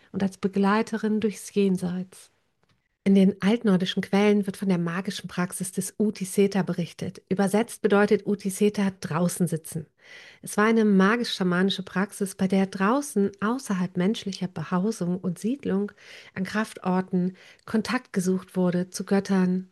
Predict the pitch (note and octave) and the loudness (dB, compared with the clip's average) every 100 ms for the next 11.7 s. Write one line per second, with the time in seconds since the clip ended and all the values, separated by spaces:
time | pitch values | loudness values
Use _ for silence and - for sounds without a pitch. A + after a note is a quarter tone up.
0 | _ - F3+ G3 G3 F#3+ F3+ F#3 F#3 A3 | _ -4 -2 -4 -2 -2 0 0 -2 -6
1 | - F#3 E3+ E3 D#3+ F3 _ _ _ _ | -6 -4 -4 -4 -8 -12 _ _ _ _
2 | _ _ _ _ - _ _ A3 C4+ C4 | _ _ _ _ -20 _ _ 0 2 4
3 | F#3+ F#3+ A3 A#3 - G3 F#3+ F#3+ F#3 F3+ | 2 0 -4 -4 -2 0 2 4 4 4
4 | F#3 - A3 G3 F3 - - _ - G3+ | 0 -2 -2 0 -2 -8 -20 _ -4 0
5 | A3 A#3+ G#3 F#3 F3+ E3+ F#3 G3+ G#3+ G#3 | 0 0 2 4 2 2 2 2 2 0
6 | G3 F#3+ G3+ F#3+ A#3+ - A#3+ G3 F#3 F#3 | 0 0 0 0 0 -2 0 0 -2 -4
7 | F#3 F#3 - - F3+ - F#3 - G3 F#3 | -4 -6 -6 -6 -6 -4 -6 0 2 2
8 | - F#3 G#3+ A#3 F#3 G3 G3 F#3+ F#3+ F#3 | 2 2 2 0 -2 -4 -4 -4 -2 -2
9 | - F#3 G3+ C4 C4 - - - - B3+ | 0 2 2 2 -2 -18 -20 -16 0 2
10 | D4+ B3 G3+ G3 G#3+ F3+ - - F#3+ A#3+ | 2 0 -2 0 2 0 -2 -2 -2 -2
11 | D4 - D#3+ E3 - F#3 | -6 -6 -4 -4 -4 -10